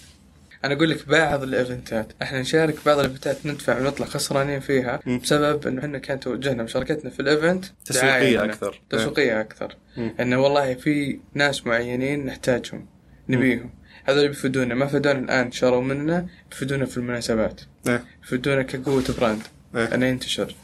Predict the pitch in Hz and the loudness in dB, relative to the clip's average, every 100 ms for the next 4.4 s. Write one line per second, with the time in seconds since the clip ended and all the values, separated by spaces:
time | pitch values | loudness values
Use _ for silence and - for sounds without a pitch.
0 | - - - 117 110 - - 165 151 139 | -20 -20 -8 -4 -4 -6 2 6 8 8
1 | 131 123 120 113 110 104 104 - - 113 | 6 4 4 2 2 2 0 0 2 2
2 | 113 113 - 113 110 107 95 98 110 95 | 2 2 0 2 4 2 0 -2 0 0
3 | 104 - 117 139 131 113 110 123 113 107 | -2 -2 -2 -2 -2 2 4 4 2 0
4 | 120 120 - 95 | 0 0 0 -2